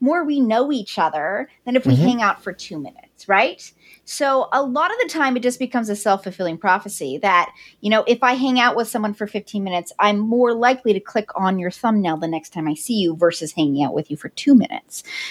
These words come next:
Speaker 1: So I think in a lot of the ways, it hasn't been, y-, yes, YouTube put the original thing in motion, but now they're a little bit of a victim of their own success in terms of the audience now is, by the nature of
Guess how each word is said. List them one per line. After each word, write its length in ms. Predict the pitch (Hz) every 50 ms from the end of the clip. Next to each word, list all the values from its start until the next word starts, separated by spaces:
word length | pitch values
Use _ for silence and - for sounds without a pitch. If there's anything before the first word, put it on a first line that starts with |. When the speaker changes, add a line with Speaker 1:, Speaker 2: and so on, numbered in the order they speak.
| -
Speaker 1:
So 180 | - - - 254
I 100 | 254 262
think 280 | 254 - 349 311 285 302
in 100 | 262 247
a 40 | 240
lot 300 | 233 233 277 311 349 330
of 60 | 294
the 80 | 269 233
ways, 520 | 208 208 202 180 180 175 180 175 170 175 - - - _ _ _ -
it 280 | 220 214 214 - -
hasn't 380 | 254 - 302 285 285 294 233 254
been, 200 | 240 233 226 220
y-, 100 | 196 - -
yes, 500 | 233 226 - - 240 - 151 190 - -
YouTube 560 | 190 202 240 240 214 - - 262 233 220 247 - - _ _ -
put 220 | - 311 339 330
the 100 | 320 302
original 340 | 269 285 277 262 262 262 240
thing 180 | 240 - 254 247
in 140 | 233 240
motion, 420 | 254 359 415 427 427 - 339 285 269
but 120 | 247 262
now 200 | 247 247 247 247
they're 120 | 233 247 240
a 40 |
little 160 | 233 226 214 214
bit 120 | 208 190
of 100 | 196 170
a 40 | 170
victim 380 | - - 208 208 - 208 185
of 120 | 180 175 185
their 120 | 196 185
own 140 | 170 165 330
success 760 | - 208 196 - - 415 415 370 302 277 320 - - - - - - - - 294 - -
in 180 | 240 233 226 208
terms 340 | - - 277 247 226 208
of 140 | 208 208 196
the 140 | 214 208 -
audience 540 | - 214 202 202 202 196 190 185 - - -
now 800 | 220 208 208 220 220 214 202 196 190 180 180 180 180 175 175 175 - - 240 208 _ -
is, 380 | 196 185 185 185 190 - - - _ _ _ _ -
by 260 | - 190 - 202 196
the 100 | 185 196
nature 560 | 196 190 190 180 - - - 202 180 175 165
of 380 | - - - 175 180 175 170 -